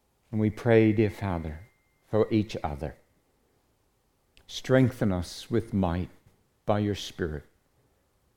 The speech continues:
that Christ might dwell in our hearts by faith, that we may be a people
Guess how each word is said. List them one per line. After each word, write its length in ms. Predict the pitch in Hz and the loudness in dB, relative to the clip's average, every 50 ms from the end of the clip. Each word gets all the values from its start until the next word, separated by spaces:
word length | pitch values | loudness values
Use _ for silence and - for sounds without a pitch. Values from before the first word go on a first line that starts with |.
| _ _ - | _ _ -12
that 120 | 104 98 | -12 -12
Christ 500 | - - - 127 127 123 123 113 - - | -10 -4 2 2 4 4 4 0 -2 -2
might 320 | - 117 120 120 120 120 - | 0 0 2 2 0 -2 -4
dwell 340 | 117 107 113 113 113 107 110 | 0 2 4 4 4 4 2
in 120 | 113 107 | 0 0
our 100 | 107 104 | 0 -2
hearts 420 | 98 - - 104 104 101 - - | -2 -4 -4 -4 -4 -4 -4 -10
by 220 | - - 98 92 87 | -8 -4 -4 -4 -4
faith, 560 | - - - 85 85 78 71 - - - - _ _ _ _ _ _ _ _ _ _ _ _ _ _ _ _ _ _ _ _ _ _ _ _ _ _ _ _ _ - | -6 -6 -6 -6 -6 -6 -8 -12 -18 -20 -20 _ _ _ _ _ _ _ _ _ _ _ _ _ _ _ _ _ _ _ _ _ _ _ _ _ _ _ _ _ -4
that 160 | - 104 101 | -2 -2 0
we 200 | 104 110 110 110 | 2 2 4 4
may 360 | 107 104 107 107 104 104 107 | 6 4 4 4 4 4 2
be 160 | 101 95 104 107 | 2 2 2 2
a 60 | 104 | 2
people 500 | - - 104 85 80 - 85 82 80 | 0 -2 -2 -2 -2 -4 -6 -8 -8